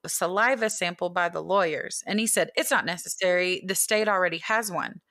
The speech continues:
And Barrett asked if Gore's D N A, he asked Gore, he was like, "So did, you know, were you around her? Did you have sex with her? Blah, blah, blah, blah."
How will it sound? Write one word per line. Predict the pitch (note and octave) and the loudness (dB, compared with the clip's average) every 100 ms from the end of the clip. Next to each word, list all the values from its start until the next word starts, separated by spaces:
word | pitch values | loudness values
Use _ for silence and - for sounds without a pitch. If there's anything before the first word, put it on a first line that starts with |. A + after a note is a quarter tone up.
| - | -4
And | G3 E3 | -2 2
Barrett | G#3 B3+ - - - | 4 4 2 -2 0
asked | G3+ A#3+ - | 2 2 0
if | - F#3 F#3 | -2 -2 0
Gore's | G#3 G#3 G3+ | 2 2 2
D | F3+ E3+ G#3+ | -4 -2 0
N | G3+ F#3 | 2 0
A, | F#3+ F#3 F#3 | -2 -2 0
he | G#3+ - | 2 2
asked | F#3 A3+ - | 2 2 2
Gore, | E3 C#3+ | 2 2
he | G3+ | 2
was | F3+ F#3 | 2 2
like, | C#3 - | 0 0
"So | - F#3+ E3 | 2 4 2
did, | F3+ G3 F3+ - | 0 -2 -4 -4
you | A3 | 0
know, | G#3 | 0
were | D#3+ F#3+ | 2 0
you | G3+ F#3 | 2 2
around | D#3+ F#3+ B3+ C4 | 4 2 2 0
her? | C#4 | -2
Did | A3+ F#3+ F#3+ | -2 -4 -4
you | |
have | F3+ D#3 | -4 -4
sex | - B3 B3 | 0 -2 -2
with | B3+ B3+ | -4 2
her? | B3+ | 2
Blah, | A3+ F3+ | 4 2
blah, | F3+ | 2
blah, | - D#3+ | 0 -2
blah." | A#3 B3 B3 | 2 4 4